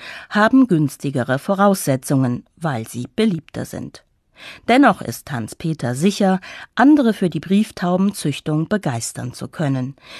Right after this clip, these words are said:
Die Zahlen sprechen allerdings eine andere Sprache. Manche Vereine und ihre Interessen gelten als altbacken.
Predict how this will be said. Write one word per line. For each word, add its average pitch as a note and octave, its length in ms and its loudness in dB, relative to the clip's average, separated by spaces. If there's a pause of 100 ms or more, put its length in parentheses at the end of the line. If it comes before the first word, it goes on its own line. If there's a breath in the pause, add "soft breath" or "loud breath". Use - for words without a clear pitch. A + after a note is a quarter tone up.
(160 loud breath)
Die C#3+ 120 -4
Zahlen E3+ 540 0
sprechen A#3+ 540 -2
allerdings C#3+ 540 -2
eine A3 380 -4
andere - 380 -8
Sprache. - 560 -12 (520 loud breath)
Manche A3+ 360 4
Vereine E3+ 480 0
und C3+ 160 -4
ihre D3 200 -6
Interessen E3+ 680 0
gelten D3+ 480 -2
als A3 400 -6
altbacken. C3 800 -4